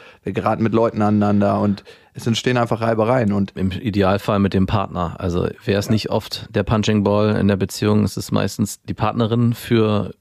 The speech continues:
Speaker 2: Situationen, die außerhalb der Partnerschaft eigentlich schieflaufen. Also ich erlebe das nicht selten, dass ich einfach irgendwie morgens vor allem zornig reagiere und im schlimmsten Fall auch auf meine Kinder so reagiere, wenn ich irgendwie richtig
Speaker 1: Schlecht gelaunt.
Speaker 2: schlecht gelaunt bin, dass ich auch sage, "Ich hab keinen Bock,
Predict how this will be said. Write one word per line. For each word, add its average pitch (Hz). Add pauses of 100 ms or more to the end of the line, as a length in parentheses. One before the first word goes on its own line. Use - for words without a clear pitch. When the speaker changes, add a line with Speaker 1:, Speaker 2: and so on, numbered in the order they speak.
Speaker 2:
Situationen, 104
die 95
außerhalb 87
der -
Partnerschaft -
eigentlich -
schieflaufen. -
Also 76
ich -
erlebe 87
das 87
nicht -
selten, 101 (420)
dass -
ich 101
einfach -
irgendwie 110
morgens 98
vor -
allem 104 (420)
zornig 110
reagiere 107 (120)
und 135
im 113
schlimmsten 120
Fall 101
auch 87
auf 85
meine 92
Kinder 107
so 85
reagiere, 87
wenn 90
ich 87
irgendwie 90
richtig 90
Speaker 1:
Schlecht -
gelaunt. - (200)
Speaker 2:
schlecht -
gelaunt 104
bin, 101
dass 98
ich 104
auch 92
sage, 101
"Ich 92
hab 107
keinen 98
Bock, 101